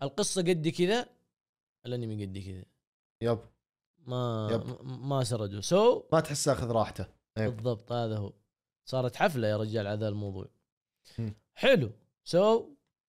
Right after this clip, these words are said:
Speaker 1: كايجي يا أخوان، انتظر هذا اليوم. نرجع مرة ثانية للأنمي ون بيس.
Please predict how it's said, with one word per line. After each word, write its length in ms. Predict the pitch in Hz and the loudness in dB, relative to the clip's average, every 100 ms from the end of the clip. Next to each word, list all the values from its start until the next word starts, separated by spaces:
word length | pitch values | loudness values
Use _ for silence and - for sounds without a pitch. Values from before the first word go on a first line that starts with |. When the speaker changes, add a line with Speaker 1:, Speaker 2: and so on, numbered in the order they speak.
| _ | _
Speaker 1:
كايجي 360 | 151 160 131 127 | 2 4 4 2
يا 80 | |
أخوان، 360 | 127 123 135 113 - _ _ _ _ | 2 2 2 0 -6 _ _ _ _
انتظر 360 | 127 151 135 127 | -2 0 4 4
هذا 140 | 127 | 4
اليوم. 260 | 123 117 104 - _ - - _ | 4 2 -2 -8 _ -20 -20 _
نرجع 280 | 202 294 240 | 2 6 8
مرة 140 | 196 208 | 8 8
ثانية 240 | 226 220 | 8 6
للأنمي 400 | 180 202 190 170 | 4 4 4 4
ون 200 | 139 120 | 2 0
بيس. 420 | 107 - - - | -2 -4 -8 -10